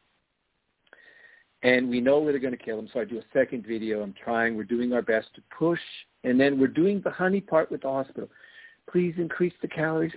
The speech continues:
please increase the calories." I'm at the hospital every day. He's, he's in intense pain and suffering. Those videos are online. Many of them have been removed, but some, some of them are online. And, um, you can see it. You could look at him.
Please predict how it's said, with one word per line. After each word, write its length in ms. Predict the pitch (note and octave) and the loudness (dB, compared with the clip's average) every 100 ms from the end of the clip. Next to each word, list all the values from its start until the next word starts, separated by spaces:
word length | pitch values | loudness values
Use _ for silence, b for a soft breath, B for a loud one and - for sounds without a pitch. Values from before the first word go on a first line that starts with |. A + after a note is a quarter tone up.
| - | -2
please 280 | F3 F3 F3+ | 2 2 0
increase 300 | D#3+ E3+ - | 0 -2 -2
the 80 | - | -6
calories." 400 | E3 D#3+ D#3+ D3+ | -2 2 2 4
I'm 100 | C#3+ | 6
at 120 | C#3+ - | 4 2
the 80 | |
hospital 440 | C3 D3 - C3+ C3+ | 0 0 0 2 2
every 160 | C3+ C3 A#2+ | 2 2 0
day. 140 | G#2 _ _ _ _ _ _ _ - | 0 _ _ _ _ _ _ _ -8
He's, 340 | D3+ C3 C#3+ - - | -6 -2 -2 -4 -8
he's 220 | E3 D3 - | -6 -6 -6
in 220 | D3+ C#3 C#3+ | -4 -4 -4
intense 540 | D#3+ F3 E3 - D#3+ C#3+ | -2 -4 -4 -2 -2 -2
pain 240 | - D3 D3 | -2 0 0
and 100 | C#3+ | 0
suffering. 360 | C#3 A#2+ C#3 B2+ | 0 0 0 -2
Those 160 | B2 | -2
videos 340 | A2 C3+ C#3 B2+ | 2 2 4 2
are 100 | A#2 | 2
online. 400 | A#2 A2+ A2+ A2 | 0 -2 -4 -2
Many 240 | A#2 C3+ | 0 2
of 80 | B2+ | 2
them 160 | A#2+ A2+ | 0 -2
have 120 | G#2 | -6
been 160 | G#2+ G#2 | -6 -6
removed, 320 | G#2 A2+ G#2+ | -4 -4 0
but 120 | G#2+ - - | -2 -2 0
some, 200 | A#2+ C3 | 0 0
some 100 | C3 | -2
of 60 | A#2 | -2
them 140 | A#2 G#2+ | -2 -4
are 100 | G2 | -6
online. 180 | G2 G2+ _ B B B B B B B _ _ | -8 -12 _ B B B B B B B _ _
And, 260 | D3 C#3 C#3 - | 2 4 2 0
um, 180 | B2+ C3 | -4 -2
you 100 | C3+ | -6
can 140 | C#3 - | -6 -2
see 120 | D#3+ | 0
it. 100 | D3+ | 0
You 60 | C3 | -2
could 140 | D#3 | 0
look 160 | G3+ D3+ | 0 0
at 100 | |
him. 120 | F#2+ | -4